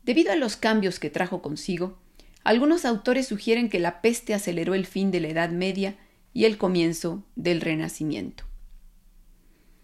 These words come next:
La terrible peste negra se superó en mil trescientos cincuenta y tres, pero tuvo rebrotes a intervalos regulares hasta el siglo dieciocho, aunque no con la misma letalidad.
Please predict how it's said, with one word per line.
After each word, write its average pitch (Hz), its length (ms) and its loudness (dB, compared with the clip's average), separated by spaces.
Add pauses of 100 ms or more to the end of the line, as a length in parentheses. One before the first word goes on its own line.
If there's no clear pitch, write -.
(200)
La 156 180 -2
terrible 262 420 2
peste 220 440 2
negra 170 400 0 (340)
se - 180 -2
superó 190 460 2
en 185 240 0
mil 233 300 2
trescientos 202 720 0
cincuenta 190 600 0
y 185 100 -2
tres, - 500 -8 (580)
pero 185 200 4
tuvo 269 200 8
rebrotes 247 580 4
a 202 60 0
intervalos 196 560 2
regulares 180 560 0
hasta 165 220 -6
el - 60 -6
siglo 175 320 -2
dieciocho, 175 640 -4 (360)
aunque 403 340 0
no 196 220 4
con 214 160 2
la 190 80 2
misma 156 340 -2
letalidad. 170 640 -2